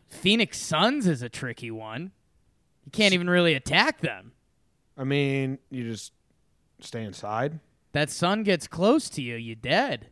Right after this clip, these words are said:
Speaker 2: Yeah. Yeah.
Speaker 1: I don't
Speaker 2: Uh,
Speaker 1: know. Mascots are crazy.
Speaker 2: N B A's mascots kinda suck.
Speaker 1: Wow.
Speaker 2: I don't really like any of these.
Speaker 1: I ju-,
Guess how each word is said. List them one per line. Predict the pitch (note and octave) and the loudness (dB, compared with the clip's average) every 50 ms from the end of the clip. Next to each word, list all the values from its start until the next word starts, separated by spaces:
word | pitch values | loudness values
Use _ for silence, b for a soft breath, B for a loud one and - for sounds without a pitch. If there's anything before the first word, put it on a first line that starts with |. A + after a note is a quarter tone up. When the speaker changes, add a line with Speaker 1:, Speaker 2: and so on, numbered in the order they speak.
| _ _ _ _ _ _ _ _ - | _ _ _ _ _ _ _ _ -20
Speaker 2:
Yeah. | - F#2 F#2 F#2 F#2 F2 - _ _ _ _ _ _ _ _ _ _ _ _ A2 - | -20 -16 -14 -14 -14 -16 -18 _ _ _ _ _ _ _ _ _ _ _ _ -20 -20
Yeah. | - D#2+ D#2+ F2 G#2 _ _ _ _ _ _ _ _ _ _ _ _ _ _ _ _ _ _ _ _ _ _ _ _ _ | -20 -20 -20 -20 -20 _ _ _ _ _ _ _ _ _ _ _ _ _ _ _ _ _ _ _ _ _ _ _ _ _
Speaker 1:
I | - A#2+ A#2+ B2+ B2+ | -8 -4 0 0 2
don't | - F3+ | 2 2
Speaker 2:
Uh, | C#3 B2+ | 0 0
Speaker 1:
know. | B2+ G#2+ G2+ - _ _ _ _ _ _ | -2 -6 -8 -12 _ _ _ _ _ _
Mascots | - D3+ F#3 B3 C4+ - - F#4+ G4 - - | -2 0 0 2 0 0 0 0 0 0 -4
are | E4 - | -8 -8
crazy. | - - - D3 D3+ D3+ E3 E3+ F3 F3+ E3+ D3 A#2+ B2 A2+ G2+ G2+ G#2+ _ _ _ _ _ _ _ _ _ _ _ _ _ _ _ _ _ _ _ _ _ _ _ _ _ _ _ _ - | -8 -6 -2 0 2 4 4 4 4 2 2 -2 -4 -8 -12 -12 -14 -18 _ _ _ _ _ _ _ _ _ _ _ _ _ _ _ _ _ _ _ _ _ _ _ _ _ _ _ _ -2
Speaker 2:
N | D3 G3 C4 | 0 2 2
B | C#4+ F4 | 2 2
A's | F4+ F4+ C4+ C#3+ | 4 4 4 4
mascots | D3 C3+ E3 G3 - - A#3 D#3+ - | 4 2 2 2 2 0 -2 -2 0
kinda | - D#3+ A#2 G2 | 0 -2 -2 -2
suck. | - - - - - C#3 D#3 A3 - - - - - _ _ _ _ _ _ _ _ _ _ _ _ _ _ _ _ - - | -6 -6 -8 -4 2 4 4 6 4 2 -2 -12 -20 _ _ _ _ _ _ _ _ _ _ _ _ _ _ _ _ -20 -16
Speaker 1:
Wow. | A2+ A2 G#2 G#2+ A2 G#2+ G#2 G2+ G2 G2+ - - - _ _ _ | -12 -10 -8 -6 -6 -6 -6 -8 -10 -12 -16 -18 -20 _ _ _
Speaker 2:
I | - | -2
don't | G#3+ | 2
really | A3 G3 E3 | 4 4 4
like | D3+ C#3+ C3 A2+ | 4 4 2 0
any | A#2+ D3+ G3 D#3+ | 0 0 2 0
of | G#2 | 0
these. | E2+ D#2 D#2 D2+ - - - - _ _ _ _ _ _ _ _ _ _ _ _ _ _ _ _ _ _ _ _ _ _ _ _ _ _ _ _ _ _ _ _ _ _ _ _ _ _ _ _ - | -4 -12 -18 -16 -16 -18 -18 -20 _ _ _ _ _ _ _ _ _ _ _ _ _ _ _ _ _ _ _ _ _ _ _ _ _ _ _ _ _ _ _ _ _ _ _ _ _ _ _ _ -8
Speaker 1:
I | - - | -8 -6
ju-, | G3 A3 B3 | -4 -4 -6